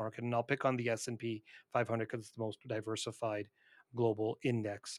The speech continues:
out there. So the S and P five hundred fell twenty-two percent. Our portfolio wasn't even close to that. We were, we were less than ten percent.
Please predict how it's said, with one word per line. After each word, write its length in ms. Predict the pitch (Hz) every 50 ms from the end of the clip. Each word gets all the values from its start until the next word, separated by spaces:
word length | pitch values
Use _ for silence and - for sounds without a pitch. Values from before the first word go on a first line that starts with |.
| - -
out 220 | 131 123 120 -
there. 180 | 104 104 98 95
So 140 | - -
the 120 | 120 135 156
S 140 | 160 - 165
and 100 | 151 -
P 120 | 156 151
five 240 | - 143 139 131 110
hundred 340 | 123 123 120 123 123 113 - _ _ _ _ _ _ _ _ _ _ _ _ _ _ _ _ _ _ _ _ _ _
fell 260 | - - - 110 107
twenty-two 460 | - - - 123 117 107 104 - 117
percent. 460 | 117 - 110 107 - - 113 117 120 - _ _ _ _
Our 120 | 139 143 139
portfolio 560 | - - 135 123 - - - 127 123 123 117
wasn't 320 | 113 117 127 123 120 117
even 240 | 123 123 113 113 117
close 440 | 117 - - - 139 131 127 120 -
to 100 | - 123
that. 160 | 117 110 110
We 60 | 113
were, 240 | 110 110 113 120 135
we 60 | 143
were 120 | 127 117 120
less 200 | 123 120 120 -
than 140 | - 113 107
ten 200 | - 113 104 101
percent. 380 | - 117 110 - - 113 95